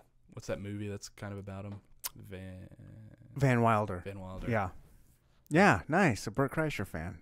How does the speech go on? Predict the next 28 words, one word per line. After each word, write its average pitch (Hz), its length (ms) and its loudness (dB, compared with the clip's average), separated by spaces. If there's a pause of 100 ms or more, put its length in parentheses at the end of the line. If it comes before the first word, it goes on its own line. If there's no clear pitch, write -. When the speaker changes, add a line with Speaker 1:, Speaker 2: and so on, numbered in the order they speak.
Speaker 1:
Yeah. 131 60 2
Speaker 2:
Of 139 80 0
course 208 240 10
you 127 100 6
are. 104 180 6
He's 127 220 2
a, 123 240 4
a 120 140 0
roller 127 360 8
coaster 104 400 -2
guy. 82 380 -4
Speaker 1:
Yeah, 139 240 4 (240)
and, 107 320 -10 (160)
you 110 100 -12
know, 104 300 -10 (440)
I - 120 -20
kinda 98 160 -10
look 101 160 -10
like - 140 -10
him, 87 60 -12
I 90 60 -12
guess. 95 320 -12
I 92 60 -14
don't 98 100 -10
know. 98 160 -10 (480)
He's 139 160 4
Speaker 2:
Yeah. 156 240 10
Speaker 1:
funny. 123 280 -2